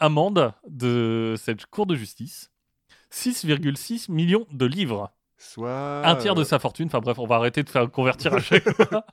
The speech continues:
Speaker 2: Mais beaucoup, quoi.
Speaker 1: Ouais, voilà, cent, cent milliards d'euros.
Speaker 2: <laughs>
Speaker 1: Tranquille.
Speaker 2: Ouais, il se sortira bien, cela dit.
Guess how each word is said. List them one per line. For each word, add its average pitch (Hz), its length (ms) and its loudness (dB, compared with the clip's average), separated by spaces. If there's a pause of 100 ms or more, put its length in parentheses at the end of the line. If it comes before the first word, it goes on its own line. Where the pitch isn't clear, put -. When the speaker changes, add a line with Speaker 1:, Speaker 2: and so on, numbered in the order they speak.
Speaker 2:
Mais 120 120 -6
beaucoup, 143 320 -6
quoi. 95 280 -12
Speaker 1:
Ouais, 156 160 6
voilà, 143 240 6
cent, 151 160 -2 (240)
cent - 300 0
milliards 147 260 4
d'euros. 113 260 -2 (400)
Speaker 2:
<laughs> 104 80 -12 (880)
Speaker 1:
Tranquille. - 180 0
Speaker 2:
Ouais, 170 140 2
il 123 40 2
se 107 60 -6
sortira 139 280 -2
bien, 180 160 4
cela 135 260 2
dit. 131 180 0